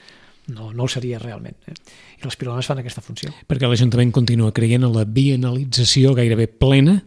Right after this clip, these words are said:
Speaker 2: de tot el que és el, el nucli antic?
Speaker 1: Nosaltres, com a govern, no ens hem replantejat reconsiderar-ho. És a dir, eh, és més, eh, els carrers que hem,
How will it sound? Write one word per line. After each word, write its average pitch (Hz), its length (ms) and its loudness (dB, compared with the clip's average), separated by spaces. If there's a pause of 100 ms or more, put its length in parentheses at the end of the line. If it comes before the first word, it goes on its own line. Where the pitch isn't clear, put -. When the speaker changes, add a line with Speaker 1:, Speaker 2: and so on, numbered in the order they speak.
(140)
Speaker 2:
de 127 180 -2
tot - 160 -8
el 107 80 -4
que 120 160 0
és 107 160 0
el, 104 140 0 (340)
el 117 80 -2 (160)
nucli 135 320 4
antic? 107 480 -4
Speaker 1:
Nosaltres, 135 560 -2
com 127 160 -2
a 120 80 -2
govern, 135 400 0
no 120 140 0 (100)
ens 123 160 -2
hem 123 160 -2
replantejat 117 720 -8
reconsiderar-ho. 123 720 -10 (160)
És 113 120 -16
a 107 40 -16
dir, 107 400 -14
eh, - 480 -20
és 113 160 -12
més, 139 160 -10 (240)
eh, 110 380 -14 (1040)
els 107 500 -12
carrers 123 420 -4
que 131 160 -6 (100)
hem, 123 160 -4